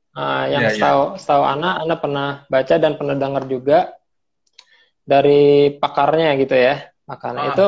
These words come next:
Speaker 1: seperti itu, kurang lebih yang Ana tahu.
Speaker 2: Oh, Masya
Speaker 1: Ada
Speaker 2: Allah.
Speaker 1: beberapa sih, tapi Ana lupa tuh. Ada beberapa. Nanti kita share deh di Instagramnya Nabu Herbal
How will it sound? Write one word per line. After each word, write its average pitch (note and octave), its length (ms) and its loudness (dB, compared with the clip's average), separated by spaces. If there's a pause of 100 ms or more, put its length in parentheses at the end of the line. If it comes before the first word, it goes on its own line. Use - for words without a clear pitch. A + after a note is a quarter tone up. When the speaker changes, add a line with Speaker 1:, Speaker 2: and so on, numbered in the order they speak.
(140)
Speaker 1:
seperti F#3+ 440 -2
itu, E3 240 -2 (200)
kurang D3+ 280 -4
lebih D3 360 -4 (480)
yang C#3 160 -10
Ana C#3 160 -6
tahu. C3+ 460 -8 (880)
Speaker 2:
Oh, A#2+ 160 -8
Masya G#2 160 -4
Speaker 1:
Ada E3 120 2
Speaker 2:
Allah. E3 120 2
Speaker 1:
beberapa E3+ 400 2
sih, A3+ 160 -2
tapi F#3+ 240 -2
Ana G3+ 240 0
lupa F#3 320 0
tuh. C#3+ 280 -4
Ada D3+ 200 -2
beberapa. D3 480 0
Nanti F3 240 0
kita A3 240 0
share G3+ 240 2
deh D#3+ 240 2
di D#3 480 0 (240)
Instagramnya D3+ 560 -2
Nabu D3 320 -2
Herbal D3 640 0